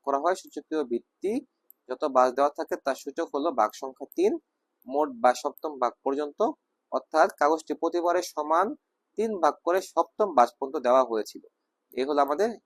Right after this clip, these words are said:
ছয় নম্বর প্রশ্নের আনসার। তো এই হলো আমাদের গণিত প্রশ্নের সমাধান। তবে তোমরা নিশ্চিত থাকো, যে এটি আমাদের প্রশ্ন হতে যাচ্ছে, যেহেতু স্কুল লেখা আছে। কিন্তু যদি এটি আমাদের প্রশ্ন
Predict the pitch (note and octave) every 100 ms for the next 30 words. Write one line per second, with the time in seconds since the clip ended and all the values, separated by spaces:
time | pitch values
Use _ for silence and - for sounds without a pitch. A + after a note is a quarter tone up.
0 | - - C#3 D3 B2 A2+ - A2+ A2 F3
1 | A#3 - _ _ _ - - D#3+ F3 D#3+
2 | D#3 D3 B2+ D3+ - - - D3 D#3 E3
3 | D3+ C#4+ - _ _ - C3 C#3 D#3 D#3
4 | A3 F#4+ _ _ _ _ _ _ - C#3
5 | D#3 - F3+ - E3 - A#3 F4+ _ _
6 | _ A#2+ D3+ C#3+ D3 D#3 D3+ D3 D3+ C#3
7 | - D3+ D3+ D#3 D#3 - A3 C#4 _ _
8 | _ C3 C3+ D3+ - D3+ D3+ D3 D#3+ D#3+
9 | - F#3+ A#3+ C4 - A#2+ _ _ _ _
10 | D3 D#3 G3 D#3 D#3 D#3 C#3+ C#3